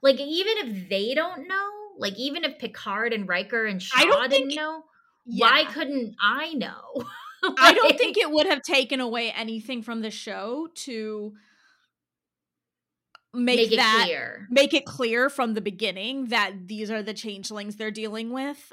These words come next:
Speaker 2: Um,
Speaker 1: Like, even in
Speaker 2: I
Speaker 1: the, if
Speaker 2: think
Speaker 1: they wanted to wait for, like, second episode, right?
Speaker 2: it would have actually been really cool to watch. Remember that person watching Picard and Riker in the first episode? If
Speaker 1: Oh,
Speaker 2: that
Speaker 1: right, I
Speaker 2: person had
Speaker 1: forgot about that
Speaker 2: followed
Speaker 1: guy.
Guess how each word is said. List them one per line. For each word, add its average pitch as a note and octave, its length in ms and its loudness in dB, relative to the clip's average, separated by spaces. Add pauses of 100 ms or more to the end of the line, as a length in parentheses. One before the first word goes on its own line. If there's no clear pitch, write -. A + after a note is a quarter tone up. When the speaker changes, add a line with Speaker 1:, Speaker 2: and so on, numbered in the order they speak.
Speaker 2:
Um, G#3 320 -4
Speaker 1:
Like, C4 160 2
even D#4+ 260 -2
in G4 100 -4
Speaker 2:
I C#4+ 60 6
Speaker 1:
the, - 20 6
if C4 60 4
Speaker 2:
think C4 140 4
Speaker 1:
they C4 100 4
wanted B3+ 220 2
to C4+ 60 2
wait A#3 140 4
for, B3 100 -2
like, G#3+ 140 -2
second A3 400 -10
episode, - 500 -18
right? F#3 440 -2
Speaker 2:
it F4 100 2
would F#4 120 4
have G#4+ 100 4 (100)
actually A4 400 2
been E4 240 -2
really B3 400 -2
cool C#4 440 -4
to - 140 -8
watch. A3 840 0 (280)
Remember C4+ 420 -2
that E4 200 -2
person B3 440 -8
watching G3+ 440 -8
Picard A3 520 -6
and G3+ 220 -10
Riker G3 400 -8
in G3+ 200 -10
the G3 80 -12
first G#3 340 -12
episode? C#4 640 -6 (220)
If D4 120 0
Speaker 1:
Oh, G#4 40 6
Speaker 2:
that G4+ 120 2
Speaker 1:
right, G#4+ 100 2
I - 40 2
Speaker 2:
person A3+ 100 4
had C4 60 -4
Speaker 1:
forgot C4 220 2
about A3+ 200 2
that D#4 60 0
Speaker 2:
followed D4 100 2
Speaker 1:
guy. F3+ 280 -8